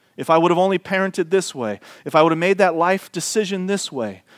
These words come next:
If I would have only followed Jesus earlier, the things that would have changed." So the first hardship of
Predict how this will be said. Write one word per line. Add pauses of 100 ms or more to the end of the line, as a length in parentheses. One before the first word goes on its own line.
(160)
If
I
would
have
only
followed
Jesus (140)
earlier, (920)
the
things
that
would
have
changed." (560)
So
the
first (720)
hardship
of